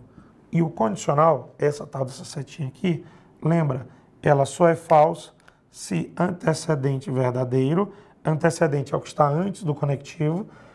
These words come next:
ou entre o se e o então, e o consequente for falso. O consequente é o que tá depois do então. Presta atenção nos termos antecedente e consequente, e lembra, antecedente antes do conectivo, ou se for escrito entre o se e o então.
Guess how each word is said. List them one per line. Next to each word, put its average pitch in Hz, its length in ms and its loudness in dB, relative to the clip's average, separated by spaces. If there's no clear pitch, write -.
ou 175 200 6
entre 160 280 -2
o 151 60 0
se - 520 -6
e 143 120 0
o 135 120 4
então, 156 480 0
e - 120 0
o 175 80 0
consequente 180 560 -2
for - 140 -2
falso. 147 360 0
O - 40 -20
consequente 165 520 -6
é - 20 -8
o 175 40 -8
que - 60 -18
tá 175 120 0
depois 165 440 -2
do 143 140 -8
então. 170 400 -2
Presta 160 260 2
atenção 180 440 0
nos 170 180 -4
termos 160 420 0
antecedente 151 640 -2
e - 40 -20
consequente, 185 680 -4
e 190 80 2
lembra, 156 480 2
antecedente 156 880 0
antes 156 340 -2
do 151 180 2
conectivo, 160 640 -2
ou 165 440 4
se - 180 -4
for 160 220 2
escrito 202 600 -2
entre 147 260 -2
o 151 40 0
se 151 200 -6
e 151 100 0
o 151 100 2
então. 156 380 2